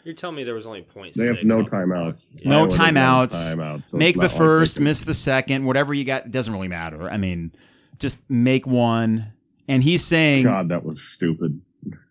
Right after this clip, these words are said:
Speaker 3: he's saying he wants them to look at the clock, but they are not. Okay,
Speaker 1: I was gonna
Speaker 3: so
Speaker 1: say more than point six ran. Nah, it don't matter.
Speaker 3: Oh, <sighs> well, man, oh, man, oh, man. We got Grandison, and this is the guy that probably should have the ball. He has been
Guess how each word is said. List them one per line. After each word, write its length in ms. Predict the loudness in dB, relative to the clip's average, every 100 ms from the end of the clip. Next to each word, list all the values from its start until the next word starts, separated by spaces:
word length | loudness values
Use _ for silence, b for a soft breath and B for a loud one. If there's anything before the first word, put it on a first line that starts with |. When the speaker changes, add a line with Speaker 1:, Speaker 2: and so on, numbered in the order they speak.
| _ _ _ _ _ _
Speaker 3:
he's 240 | -6 -4
saying 280 | -2 0 2
he 80 | 4
wants 240 | 4 0 0
them 80 | -2
to 40 |
look 100 | -2
at 40 |
the 40 | -6
clock, 320 | -4 -2 -2
but 140 | -6 -6
they 100 | -4
are 100 | -2
not. 680 | -2 0 -2 -4 -10 -16 -16 _ _ _ -10
Okay, 320 | -4 -4 -4
Speaker 1:
I 80 | -6
was 100 | -4
gonna 140 | -6 -6
Speaker 3:
so 60 |
Speaker 1:
say 180 | -2 -2
more 300 | -4 -6 -6
than 180 | -8 -10
point 340 | -10 -10 -10 -12
six 580 | -10 -8 -8 -10 -20 _
ran. 340 | -14 -14 -14 -14
Nah, 220 | -10 -10
it 60 | -12
don't 200 | -18 -20
matter. 140 | -10
Speaker 3:
Oh, 640 | -2 4 4 4 2 -2 -2
<sighs> 40 |
well, 420 | 4 6 6 2 B B
man, 340 | -4 0 2 2
oh, 100 | 0
man, 240 | 0 -2
oh, 80 | -2
man. 380 | -2 -4 -6 -12 B B B B _ _ _ _ _
We 100 | -4
got 200 | 0 0
Grandison, 640 | 0 0 0 -2 -2 -2 -2
and 140 | 0
this 160 | 0 -2
is 80 | -6
the 60 |
guy 200 | 0 0 0
that 100 | -2
probably 260 | -4 -2
should 200 | -2 2
have 120 | 0
the 60 | 2
ball. 240 | 0 2
He 220 | 2 2 0
has 120 | 0
been 460 | -2 0 -2 -4